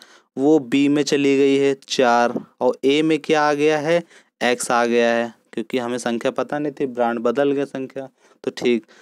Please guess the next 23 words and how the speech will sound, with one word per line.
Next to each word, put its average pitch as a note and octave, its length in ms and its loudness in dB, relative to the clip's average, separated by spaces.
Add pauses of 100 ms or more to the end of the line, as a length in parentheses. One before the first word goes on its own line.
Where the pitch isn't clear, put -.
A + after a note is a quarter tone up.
(200)
अब D3 160 0
बोला D#3 300 2
है E3 160 2
कि F3 400 -2 (1080)
और B2 80 0
मूल D3+ 340 2
आपका C#3 340 0
वही B2+ 280 4
था, C3+ 360 -2 (300)
ये A#2+ 180 0
दो B2+ 220 2
रुपये C#3+ 300 0
की - 120 -10
थी, C#3+ 220 -2
एक B2 160 0
रुपये A#2+ 280 -2
की A#2+ 120 -4
थी। A#2+ 260 -4 (460)
इसमें C#3+ 380 0
आपका D#3 360 0
बिल D3 260 0
कितना D3+ 300 0
बनेगा, D3+ 440 0